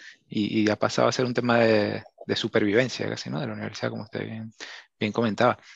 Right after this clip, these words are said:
Mm, y hemos visto, aprendido, intentado aprender también de otras organizaciones de, de, de exalumnos de, de instituciones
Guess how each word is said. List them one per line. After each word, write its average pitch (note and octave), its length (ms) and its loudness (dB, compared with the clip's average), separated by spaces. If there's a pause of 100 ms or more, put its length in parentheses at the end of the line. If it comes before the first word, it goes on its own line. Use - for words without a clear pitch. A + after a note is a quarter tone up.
(680)
Mm, A#2 520 -2
y B2+ 120 6
hemos A#2+ 160 4
visto, C3 380 8
aprendido, A#2 520 6
intentado A2+ 300 0
aprender A#2+ 260 2
también B2 240 0
de A#2+ 60 2
otras A#2+ 160 0
organizaciones A2+ 600 -4
de, A2+ 260 0 (120)
de, G#2+ 340 -2
de G#2+ 340 -2
exalumnos A2+ 540 -4
de, A2+ 240 0
de - 100 -6
instituciones G#2+ 520 -4